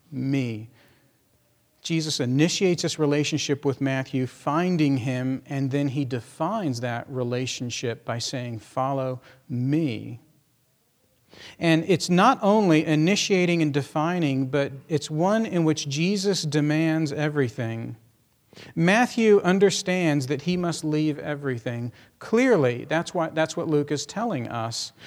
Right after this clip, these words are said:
that when Matthew does follow, follow Jesus, he actually leaves everything.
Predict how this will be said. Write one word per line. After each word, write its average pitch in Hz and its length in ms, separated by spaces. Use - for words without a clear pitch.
that 151 260
when 196 460
Matthew 190 460
does 180 380
follow, 196 420
follow 180 340
Jesus, 165 480
he 160 120
actually 185 580
leaves 160 600
everything. 139 760